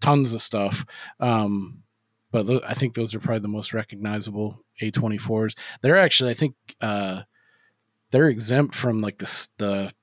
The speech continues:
writer's strike and actor strike that's going on right now because they already agreed to a deal, um, with the sag, with the union or whatever.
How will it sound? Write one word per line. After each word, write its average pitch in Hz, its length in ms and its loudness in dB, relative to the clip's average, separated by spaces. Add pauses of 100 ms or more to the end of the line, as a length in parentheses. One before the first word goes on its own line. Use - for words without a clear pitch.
writer's 120 300 4
strike 139 420 4
and 101 140 -2
actor 120 280 2
strike 139 340 4
that's - 160 -4
going 127 200 2
on 127 160 2
right 139 160 4
now 143 220 4
because 123 300 0
they 113 140 4
already 117 380 6
agreed 110 540 0
to 120 180 2
a 107 60 2
deal, 110 440 2 (600)
um, 101 560 -2 (840)
with - 240 -6
the 98 240 0
sag, 120 680 2 (160)
with 110 160 -8
the 110 80 -4
union 123 400 2
or 135 60 6
whatever. 147 440 6